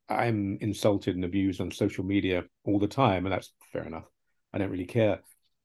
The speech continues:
But people have told lies about me. I mean, actual lies about things that I've done. And it's very difficult in a way, because if you respond to it, you're only,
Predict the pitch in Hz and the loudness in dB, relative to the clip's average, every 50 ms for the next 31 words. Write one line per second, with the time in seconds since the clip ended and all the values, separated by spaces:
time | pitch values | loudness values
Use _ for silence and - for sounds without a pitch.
0 | _ _ - - 285 - - 285 170 220 180 - 127 123 113 113 131 180 302 339 | _ _ -4 -4 -2 4 4 4 6 4 4 4 6 6 8 8 8 6 6 2
1 | 110 92 87 80 85 85 - 92 90 - - _ _ _ - 135 135 - 185 175 | 0 -2 -2 -4 -4 -6 -6 -8 -10 -12 -14 _ _ _ -2 0 0 4 2 2
2 | 180 - - - 143 131 123 - 120 117 131 147 165 139 117 92 95 98 104 110 | 2 0 0 2 4 4 4 2 4 4 6 6 6 6 4 4 4 2 2 2
3 | - - 120 113 113 101 82 101 98 98 90 87 104 160 151 120 92 87 90 - | 2 0 0 0 0 0 -2 -2 -2 -2 -2 -2 0 2 2 2 2 0 -4 -4
4 | - 120 117 117 110 107 107 - - _ _ _ _ _ _ _ _ _ _ _ | 0 2 2 4 4 2 0 -2 -6 _ _ _ _ _ _ _ _ _ _ _
5 | _ _ _ _ _ _ _ _ _ _ _ _ _ - - - 123 113 - 165 | _ _ _ _ _ _ _ _ _ _ _ _ _ 4 6 6 6 6 6 8
6 | 165 135 120 147 135 127 143 123 - - 127 107 - - - 113 107 104 101 101 | 8 8 10 8 6 4 4 0 4 4 4 4 4 2 0 0 0 2 4 4
7 | 101 98 104 110 104 123 117 - 123 113 110 104 95 - 127 107 - - - 110 | 4 4 4 4 4 2 4 6 6 6 6 4 2 2 0 0 0 0 2 4
8 | 101 101 98 98 98 - - - - 123 117 117 113 117 - 117 110 113 - - | 6 6 4 2 0 -2 -2 2 4 4 6 4 2 2 2 2 2 2 2 0
9 | 123 113 113 110 104 101 101 104 | 0 0 0 0 0 -2 -4 -6